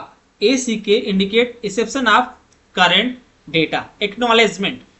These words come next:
ये एक्नॉलेजमेंट होता है, generally करंट डेटा को रिसेप्शन का इंडिकेशन है।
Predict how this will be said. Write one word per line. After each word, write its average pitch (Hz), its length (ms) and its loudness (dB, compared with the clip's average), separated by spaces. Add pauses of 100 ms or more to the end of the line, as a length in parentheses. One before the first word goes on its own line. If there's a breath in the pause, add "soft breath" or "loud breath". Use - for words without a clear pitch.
(140)
ये 226 120 2
एक्नॉलेजमेंट 208 680 0
होता 165 220 -2
है, 165 120 0
generally 175 400 -2
करंट 226 280 0
डेटा 160 260 -2
को 220 300 0 (800 soft breath)
रिसेप्शन 196 540 -2
का 220 280 2
इंडिकेशन 170 460 -4
है। - 220 -10